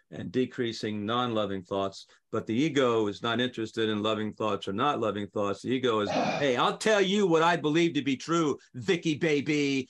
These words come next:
Speaker 1: and it's
Speaker 2: Mm-hmm.
Speaker 1: bad and bad and bad and bad and bad." So those aren't loving thoughts, but I feel good about that.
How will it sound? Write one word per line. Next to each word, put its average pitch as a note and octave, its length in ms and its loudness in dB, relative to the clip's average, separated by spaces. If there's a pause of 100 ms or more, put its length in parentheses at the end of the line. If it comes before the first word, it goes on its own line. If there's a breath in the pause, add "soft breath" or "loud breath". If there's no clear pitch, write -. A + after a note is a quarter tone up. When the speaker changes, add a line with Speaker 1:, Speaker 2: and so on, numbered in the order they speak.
(100)
Speaker 1:
and E3 160 0
it's D#3+ 140 0
Speaker 2:
Mm-hmm. E3+ 80 -4
Speaker 1:
bad F#3+ 220 0
and E3 80 0
bad F#3 180 0
and F3 80 0
bad F#3 180 2
and E3+ 80 -2
bad F3 180 2
and D#3 60 -4
bad." F3+ 200 0 (240)
So - 160 -14
those D#3+ 240 -2
aren't D3 220 -2
loving C#3 300 -2
thoughts, D3+ 380 0
but B2 140 -6
I B2 100 -2
feel E3 240 -2
good B2+ 180 -2
about F#2 320 -6
that. - 220 -10